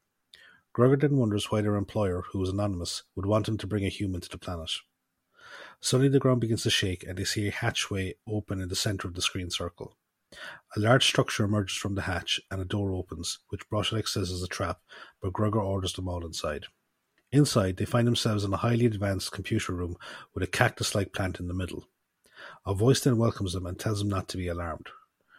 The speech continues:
Grugger asks who is speaking, and the voice says that he is Meglos, the last survivor of Zalfathura.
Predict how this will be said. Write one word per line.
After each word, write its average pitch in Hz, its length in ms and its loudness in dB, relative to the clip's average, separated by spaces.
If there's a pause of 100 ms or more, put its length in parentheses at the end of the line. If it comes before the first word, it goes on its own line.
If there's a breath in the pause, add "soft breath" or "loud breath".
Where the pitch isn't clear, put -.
(480 soft breath)
Grugger 131 320 6
asks - 380 2
who 110 160 4
is 104 80 2
speaking, 92 420 -4
and 90 100 -4
the 92 60 -4
voice 110 240 0
says 101 160 -2
that 98 140 -4
he 101 140 -2
is 90 120 0
Meglos, 90 600 -6 (140)
the - 80 -4
last 107 280 0
survivor 101 400 2
of 85 100 -4
Zalfathura. 90 680 -6